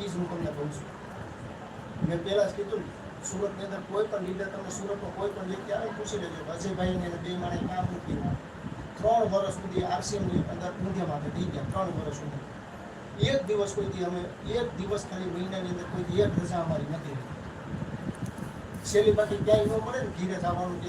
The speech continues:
કોકના ઘીરે જવાનું ન મળે ને, એટલે નક્કી કે તમે ક્યાંય બીઆરટીસી રોડે જઈને બેહતા, તાપીના પુલે જઈને બેહતા, ઠેલો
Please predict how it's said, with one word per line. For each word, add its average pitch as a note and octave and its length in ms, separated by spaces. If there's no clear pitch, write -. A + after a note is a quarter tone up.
કોકના F3+ 320
ઘીરે F3 160
જવાનું E3+ 300
ન - 80
મળે - 240
ને, - 60
એટલે - 280
નક્કી - 220
કે - 100
તમે F3+ 220
ક્યાંય F#3 260
બીઆરટીસી F#3+ 480
રોડે F3+ 200
જઈને D3+ 180
બેહતા, D3 380
તાપીના G3+ 440
પુલે A3 200
જઈને D#3+ 240
બેહતા, F3 340
ઠેલો E3 240